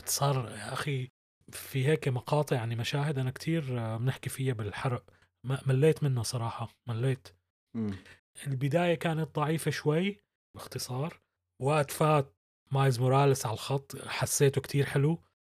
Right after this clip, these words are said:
Speaker 1: رد بعدين هيك ضعف شوي، وقت بلشوا يعجقوا بالشخصيات.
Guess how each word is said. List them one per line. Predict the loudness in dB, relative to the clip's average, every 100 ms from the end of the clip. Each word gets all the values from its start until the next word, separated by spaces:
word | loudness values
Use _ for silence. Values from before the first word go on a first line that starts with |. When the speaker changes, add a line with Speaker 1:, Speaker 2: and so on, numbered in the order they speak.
| 0
Speaker 1:
رد | 2 4
بعدين | 4 4 6 6
هيك | 4 4
ضعف | 4 4 4 6 8 6 0
شوي، | 2 4 6
وقت | 4 0
بلشوا | 2 6 6 6 6
يعجقوا | 6 6 4 2 4
بالشخصيات. | 2 0 -4 -6 -2 2 2 2